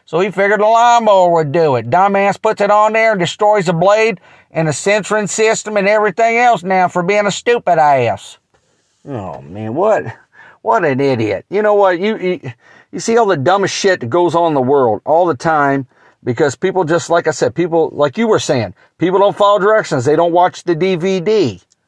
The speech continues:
Well, yeah, and that's, that's exactly what happens. You know, you don't watch the D V D. How you gonna operate something if you don't watch the damn D V D? It's like driving an automobile. You know, you learn that from an automobile from a teacher. Well, you know what? That's what the D V D is. It's a teacher to teach ya.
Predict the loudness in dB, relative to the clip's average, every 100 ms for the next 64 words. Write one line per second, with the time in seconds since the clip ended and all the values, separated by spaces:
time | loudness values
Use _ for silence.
0 | _ _ _ _ _ _ _ _ _ -6
1 | 0 2 2 2 2 2 0 0 -4 -6
2 | -2 0 0 0 0 0 0 0 2 2
3 | 2 0 -2 -2 0 2 2 2 2 0
4 | 0 -2 -2 0 0 2 2 2 2 2
5 | 2 2 -2 0 0 0 -2 -14 _ -10
6 | -4 0 2 2 2 0 -4 -2 0 0
7 | 0 0 2 0 2 2 2 0 -2 _
8 | -2 0 0 _ _ _ 0 0 2 2
9 | 2 2 2 2 2 2 2 0 -2 _
10 | _ _ -6 0 2 2 2 2 2 2
11 | 0 0 0 2 2 2 2 2 2 2
12 | -2 -2 -2 -2 0 0 0 0 0 2
13 | 2 2 2 0 2 2 0 2 0 2
14 | 0 0 0 0 2 0 0 0 2 2
15 | 2 0 -2 -2 0 0 0 0 0 -2
16 | 0 -2 -2 -4 -6